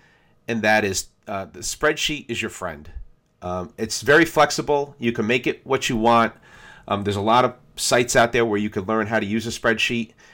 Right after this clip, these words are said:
and do it electronically. Um, you could get the software for free on Google. Um, if you use Microsoft Excel or you have a Mac, you can use Numbers.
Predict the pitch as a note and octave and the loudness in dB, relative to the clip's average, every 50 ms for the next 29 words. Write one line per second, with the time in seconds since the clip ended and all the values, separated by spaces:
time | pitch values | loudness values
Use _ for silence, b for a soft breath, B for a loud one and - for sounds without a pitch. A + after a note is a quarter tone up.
0 | B B B F2+ F#2 - A2+ A2 A2 A2 A2+ A2+ A2 - - A#2+ A2 G#2+ A2 G#2+ | B B B -12 -6 -4 -2 -2 0 0 0 -2 -2 -2 -2 0 0 0 0 -2
1 | - A#2+ A#2 A#2 G#2+ B B B B B B B - G2 F#2+ F2+ - - - A2+ | -4 -4 -4 -4 -4 B B B B B B B -4 -4 -4 -4 -6 -10 -8 -10
2 | A2 G#2 - G2 - A#2 A#2 - - - - A2+ G#2+ - - G#2 F#2 - G2 - | -8 -8 -8 -2 -2 -2 -2 -2 -6 0 2 2 2 2 0 -2 -2 -4 -10 -10
3 | - - B2 A2 G2+ F#2 F#2 E2+ B2+ C3+ A#2+ B2+ C3 C3 C3+ B2 _ B B B | -4 -2 0 0 0 -2 -4 -2 -2 -2 0 0 -2 -2 -4 -8 _ B B B
4 | B B B B - G2+ G2+ G2+ G2+ G2 G2 F#2 F2+ F2+ - - G2+ G#2 G#2+ G2 | B B B B -4 -2 -2 0 0 -2 -4 -6 -12 -18 -16 -12 -8 -8 -8 -4
5 | A2 A2 G2+ G2 - - A2 F#2+ - - - - - - B2 A#2 A#2 A#2 A#2 A#2 | -4 -4 -4 -4 -4 -6 -6 -4 -4 -6 -8 -6 -4 0 2 2 2 2 0 -2
6 | A#2+ A#2 - - G2 F#2 F#2+ F2+ E2+ F2+ G2 A#2 A#2 A2+ A2+ A2+ - G#2 F2 - | -4 -8 -10 -12 -10 -10 -10 -10 -10 -6 -4 -2 0 0 -2 -4 -8 -18 -16 -14
7 | F2+ F2 F2 D#2+ - C3+ C3 B2+ B2+ B2+ A#2+ A#2+ - - - | -14 -14 -14 -8 -4 -4 -2 -2 -2 -4 -4 -4 -8 -12 -14